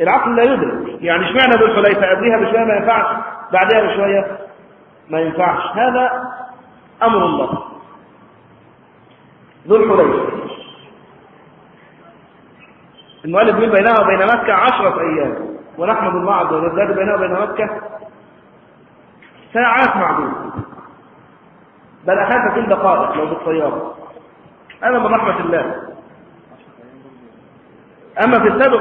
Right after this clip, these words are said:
دول بين، بين المدينة ومكة عشرة أيام. طيب، وأهل الشام، يعني وميقات أهل الشام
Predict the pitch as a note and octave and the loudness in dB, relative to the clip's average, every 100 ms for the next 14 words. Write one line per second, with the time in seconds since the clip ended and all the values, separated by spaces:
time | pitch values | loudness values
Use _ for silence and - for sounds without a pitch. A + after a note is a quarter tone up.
0 | A#3+ B3+ A3+ A#3 G#3+ G#3 G#3+ G#3 G#3 B3+ | 4 4 4 4 4 4 2 2 2 2
1 | C#4 A#3+ B3 - A#3+ A#3 D4+ A#3+ G#3+ F3 | 4 4 2 2 2 2 2 2 0 -2
2 | E3 D3+ - - - - - - - - | -2 -4 -6 -10 -16 -20 -20 -20 -20 -20
3 | - - _ - - - - - - _ | -20 -20 _ -20 -20 -20 -20 -20 -20 _
4 | _ - _ _ - D#3+ C#3+ B2+ D#3 G#3+ | _ -20 _ _ -4 -2 0 0 2 4
5 | B3+ G#3+ G#3 - G#3 F#3 F3 F3 F3 D#3+ | 4 4 0 0 2 4 4 2 -2 -2
6 | F3 F3 F3+ E3+ E3 - G3+ E3+ - F3 | -2 -2 0 2 4 4 2 0 -4 -2
7 | F3 F3 | 0 -2